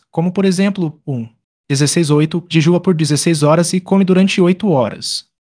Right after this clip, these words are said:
Dois, cinco dois, come normalmente por cinco dias e limita a ingestão a quinhentos menos seiscentos calorias em dois dias. Três, jejum de vinte e quatro horas, uma vez por semana,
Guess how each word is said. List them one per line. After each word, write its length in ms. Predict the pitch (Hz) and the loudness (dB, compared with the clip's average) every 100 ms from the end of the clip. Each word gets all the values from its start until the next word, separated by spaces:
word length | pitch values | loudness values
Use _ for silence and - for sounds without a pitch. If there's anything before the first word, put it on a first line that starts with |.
| - | -2
Dois, 480 | 180 120 - - _ _ - | 0 0 -2 -8 _ _ -8
cinco 280 | - 208 220 | -6 -4 -4
dois, 480 | 147 139 127 - _ _ | -2 -2 -4 -10 _ _
come 220 | 196 208 | -4 0
normalmente 580 | 208 196 185 165 160 190 | 0 0 0 0 -2 -4
por 160 | 196 | -4
cinco 320 | 190 - 165 190 | -4 -4 -4 -4
dias 440 | 143 185 185 - | -2 0 0 -4
e 80 | - | -2
limita 360 | 190 185 202 208 | 0 2 0 -2
a 80 | 190 | -2
ingestão 500 | 185 202 - 185 180 | 0 -2 -2 -2 -2
a 60 | |
quinhentos 560 | 180 208 185 180 202 131 | -2 -2 0 0 -2 -4
menos 300 | 147 160 180 | -2 -2 -2
seiscentos 520 | 208 196 185 190 190 | -4 -2 -2 -2 -4
calorias 480 | - 202 170 175 170 | -4 -2 0 0 0
em 80 | 156 | 0
dois 240 | 180 185 | 0 0
dias. 560 | 139 131 107 - - - _ _ - | -2 -6 -6 -8 -12 -14 _ _ -4
Três, 420 | 208 143 113 - _ _ - | 0 2 0 -6 _ _ -6
jejum 260 | 170 165 208 | -2 0 0
de 120 | 180 | -2
vinte 280 | 139 190 196 | -2 -2 -2
e 40 | |
quatro 340 | - 185 185 | -2 -4 -2
horas, 460 | 214 131 117 104 - | -2 -2 -4 -8 -10
uma 200 | - 151 | -6 -4
vez 200 | 131 139 | -2 -4
por 160 | - 185 | -4 -4
semana, 540 | 180 190 156 139 120 | -2 -2 0 -2 -6